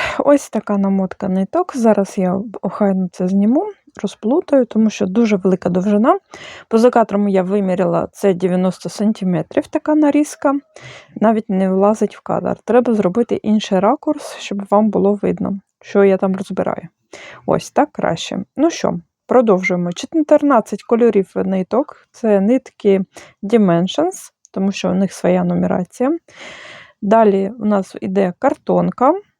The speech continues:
і прев'ю. Картонка, не знаю, для чого вона вкладена, для того, щоб роботу натягувати, чи просто для жорсткості.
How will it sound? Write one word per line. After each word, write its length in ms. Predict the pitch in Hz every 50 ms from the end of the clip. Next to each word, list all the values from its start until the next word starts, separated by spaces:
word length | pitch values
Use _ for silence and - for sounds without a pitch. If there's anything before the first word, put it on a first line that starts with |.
| _ _ _ _ _ _ _ _ _ _
і 200 | - 302 349 349 - _ _ _
прев'ю. 400 | - 226 254 233 202 180 175 170 - - _ _ _ _ _
Картонка, 500 | - 220 - - 240 208 202 - - 185
не 140 | 185 202 214
знаю, 240 | 202 214 202 -
для 120 | 180 185 185
чого 200 | - - 180 175
вона 160 | 180 180 180
вкладена, 520 | 180 - - 320 415 359 311 262 240 208
для 160 | 190 196 196 190
того, 140 | - -
щоб 160 | 185 - - -
роботу 400 | - 190 214 226 285 415 - -
натягувати, 520 | 294 277 269 - 262 240 208 202 196 185 -
чи 160 | - - 196
просто 440 | - _ - - 247 - - 247 214
для 180 | 196 196 190
жорсткості. 680 | 190 190 185 185 - - _ - - 185 - _ - -